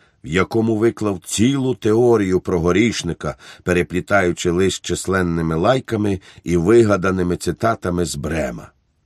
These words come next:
Депутат Кадлачак відповів мені в "Сільському обрії" вступною статтею.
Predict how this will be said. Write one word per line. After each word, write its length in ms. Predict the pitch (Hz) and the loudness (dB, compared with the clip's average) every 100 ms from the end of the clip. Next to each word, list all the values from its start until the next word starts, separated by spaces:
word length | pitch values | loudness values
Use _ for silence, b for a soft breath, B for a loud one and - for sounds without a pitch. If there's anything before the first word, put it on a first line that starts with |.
| _ _ _ _ | _ _ _ _
Депутат 640 | 71 85 110 120 - 143 - | -2 0 0 -2 -2 -4 -2
Кадлачак 640 | 110 95 107 - 123 - | -6 -2 -4 0 0 0
відповів 520 | 95 90 104 98 117 | -6 -4 -4 0 2
мені 260 | 107 104 101 | 2 0 -2
в 60 | 90 | -2
"Сільському 640 | 98 87 - 104 98 98 | -6 -6 -4 -2 0 2
обрії" 380 | 120 107 98 95 | 0 0 -4 -6
вступною 840 | 82 - - 82 - 101 110 98 | -6 -6 -6 -6 -4 0 0 0
статтею. 840 | - - 101 - - 85 64 - | -4 -6 -8 -6 -6 -4 -6 -12